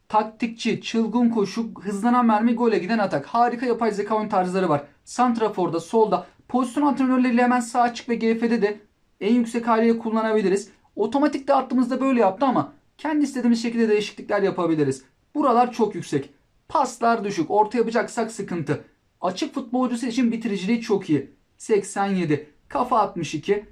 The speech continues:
Falsosu seksen bir. Şut gücü de önemli. Seksen beş.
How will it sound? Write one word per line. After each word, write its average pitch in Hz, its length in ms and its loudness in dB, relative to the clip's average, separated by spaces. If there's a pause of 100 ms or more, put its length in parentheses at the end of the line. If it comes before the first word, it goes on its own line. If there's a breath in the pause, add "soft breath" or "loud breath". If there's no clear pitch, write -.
(360)
Falsosu 254 500 -2
seksen 220 520 -2
bir. 208 80 2
Şut - 260 -6
gücü 254 200 0
de 254 80 2
önemli. 196 560 0 (240)
Seksen 196 600 -2
beş. 147 240 0